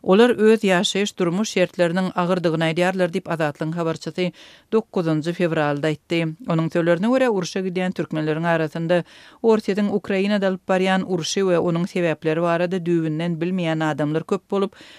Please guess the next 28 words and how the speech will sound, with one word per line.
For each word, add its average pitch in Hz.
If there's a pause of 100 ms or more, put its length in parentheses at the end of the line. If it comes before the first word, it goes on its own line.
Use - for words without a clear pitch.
(140)
olar 190
muňa 202
esasan 170
gazanç 165
mümkinçiligi 147
hökmünde 151
seredýärler. 156 (200)
Azatlyk 190
radiosu 247
bilen 240
anonimlik 202
şertinde 196
gepleşen 185
türkmenistanlylaryň 160
bir 175
näçesi 208 (420)
Ortiýada 202
diňe 240
iş 240
gözläp 190
baranlygyny, 170
rus 202
goşunyna 202
goşulmak 180
we 170
uruşa 175
gitmek 180
niýetiniň 170